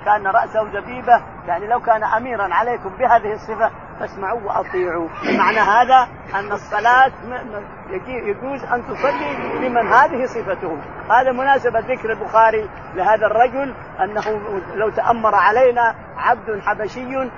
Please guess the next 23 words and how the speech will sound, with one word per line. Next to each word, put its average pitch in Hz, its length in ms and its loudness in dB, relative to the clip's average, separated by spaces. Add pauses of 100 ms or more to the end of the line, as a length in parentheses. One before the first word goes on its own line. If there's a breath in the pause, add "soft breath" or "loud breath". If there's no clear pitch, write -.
(200)
كان 214 220 2
رأسه 214 380 2
زبيبة، 247 540 2 (280)
أن 202 140 -2
المقصود 220 440 -2
منه 262 220 -4 (280)
أنه 208 240 -2
يؤمنا 262 580 0
في 208 80 -4
الصلاة، 233 460 6 (300)
ولو 247 180 4
عبد 202 540 4
حبشي 269 460 2 (260)
رأس، - 300 -4
كان 226 220 2
رأسه 233 320 0
زبيبة 247 500 0 (220)
لكنه 208 400 -2
حافظ 208 360 2
للقرآن 202 600 2 (200)
يؤمنا 220 520 -2
في - 80 -12
الصلاة، 180 480 -2